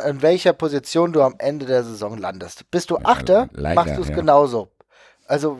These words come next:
Speaker 1: also wenn du Achter bist, ne, und du weißt, du spielst nicht international, dann baust du au-, automatisch mit weniger auf. Und weniger heißt in dem Sinne,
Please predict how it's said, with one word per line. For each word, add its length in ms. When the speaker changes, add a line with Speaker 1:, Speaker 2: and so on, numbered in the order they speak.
Speaker 1:
also 240
wenn 120
du 120
Achter 300
bist, 320
ne, 180
und 260
du 140
weißt, 300
du 60
spielst 280
nicht 140
international, 640
dann 180
baust 340
du 80
au-, 200
automatisch 560
mit 140
weniger 400
auf. 360
Und 200
weniger 340
heißt 240
in 100
dem 220
Sinne, 280